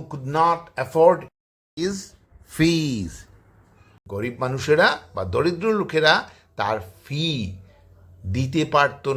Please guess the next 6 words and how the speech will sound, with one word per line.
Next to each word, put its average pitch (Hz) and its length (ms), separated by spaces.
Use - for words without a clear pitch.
না। 135 120
এখানে 120 220
পুয়ার 240 320
হলো 117 260
অ্যাডজেক্টিভ, 131 560
যেহেতু 160 300